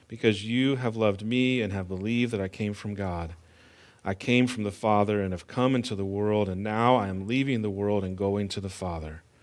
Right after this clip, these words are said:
Finally, Jesus clears it up for them plainly that he is leaving this world and he's going to the Father.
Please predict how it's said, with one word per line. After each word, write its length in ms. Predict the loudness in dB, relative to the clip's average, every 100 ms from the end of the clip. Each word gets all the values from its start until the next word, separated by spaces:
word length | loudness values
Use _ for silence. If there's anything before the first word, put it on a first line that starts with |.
| -20 -20 -20
Finally, 540 | -12 0 2 4 2 0
Jesus 520 | 0 -2 -2 -2 -6
clears 580 | -8 -6 -4 -6 -8 -16 -10
it 140 | -8
up 220 | -6 -6 -6
for 220 | -8 -8
them 400 | -8 -10 -10 -14 -18
plainly 760 | -10 -4 0 0 0 -4 -8 -10 -18 -20 -20 -20 -20 _
that 180 | -2 -2
he 300 | -4 -2 0
is 160 | -2
leaving 340 | -4 -4 -4 -4
this 220 | -6 -6
world 320 | -6 -6 -6
and 80 | -8
he's 180 | -10 -10
going 320 | -10 -10 -10
to 120 | -12
the 80 | -14
Father. 500 | -14 -12 -12 -12 -16